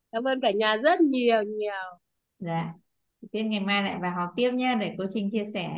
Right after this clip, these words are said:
Speaker 2: cái phần sâu hơn, ứng dụng của cấu trúc con người nữa.
Speaker 1: Rồi.
Speaker 2: Vâng. Nhà mình, à,
Speaker 1: Muốn
Speaker 2: có ai
Speaker 1: chia
Speaker 2: có
Speaker 1: sẻ
Speaker 2: chia
Speaker 1: không?
Speaker 2: sẻ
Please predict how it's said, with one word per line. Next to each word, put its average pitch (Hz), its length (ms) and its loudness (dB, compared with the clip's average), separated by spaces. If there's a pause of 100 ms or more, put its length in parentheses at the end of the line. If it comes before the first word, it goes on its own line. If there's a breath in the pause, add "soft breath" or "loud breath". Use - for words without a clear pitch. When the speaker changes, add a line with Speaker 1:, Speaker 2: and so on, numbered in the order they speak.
(160)
Speaker 2:
cái 180 140 -8
phần 180 200 -4
sâu 214 260 -2
hơn, 220 480 0 (140)
ứng 208 260 0
dụng - 320 -2
của 170 180 -6
cấu 170 200 -4
trúc 277 160 -6
con 214 220 2
người 190 220 0 (100)
nữa. 202 160 -4 (1400 loud breath)
Speaker 1:
Rồi. 180 200 -12 (720 loud breath)
Speaker 2:
Vâng. 165 240 -6 (840)
Nhà 185 100 -10
mình, 185 400 -6
à, 185 200 -6
Speaker 1:
Muốn 233 100 -6
Speaker 2:
có 185 40 -6
ai 190 120 0
Speaker 1:
chia - 80 -4
Speaker 2:
có 190 60 -4
Speaker 1:
sẻ 175 120 -4
Speaker 2:
chia 220 80 -6
Speaker 1:
không? 240 100 -8
Speaker 2:
sẻ 202 80 -8